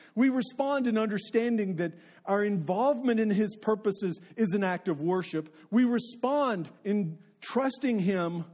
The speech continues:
for the miraculous. But Paul doesn't stop there. Look at what he says. Having preached the gospel from Illyri-, Jus-, Jerusalem all the way around to Illyricum, now he says this,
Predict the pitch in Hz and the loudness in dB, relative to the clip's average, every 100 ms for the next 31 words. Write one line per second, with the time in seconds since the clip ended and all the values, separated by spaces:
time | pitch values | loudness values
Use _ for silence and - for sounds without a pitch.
0 | _ _ _ _ - 220 202 185 185 208 | _ _ _ _ -2 0 2 0 0 -2
1 | - 156 139 202 - - _ _ _ _ | 0 -2 0 -4 -12 -20 _ _ _ _
2 | _ _ _ _ _ _ _ 180 190 254 | _ _ _ _ _ _ _ -8 -2 0
3 | 254 233 208 208 - 233 226 226 160 131 | 2 0 0 -8 -4 -2 -2 0 0 0
4 | 175 202 208 214 196 - 202 147 117 - | 0 0 0 0 0 0 2 0 -4 -14
5 | - _ _ _ _ _ _ _ _ _ | -20 _ _ _ _ _ _ _ _ _
6 | _ _ _ _ _ _ - 175 220 220 | _ _ _ _ _ _ -4 2 4 4
7 | 208 - 262 - 254 208 220 196 - 175 | 0 0 0 0 0 0 0 -4 -4 -2
8 | 190 180 196 240 240 175 214 247 240 - | 0 0 2 2 0 -2 0 0 0 -10
9 | 143 190 254 233 202 202 285 302 311 302 | -4 0 0 0 -2 0 2 2 0 0
10 | 269 254 247 254 - 220 202 226 254 - | -2 0 0 -2 0 0 2 2 2 0
11 | 165 160 202 - - 156 196 302 311 240 | -2 -2 -6 -10 -10 -2 0 2 0 0
12 | 233 220 151 147 165 123 | 2 0 -2 0 0 0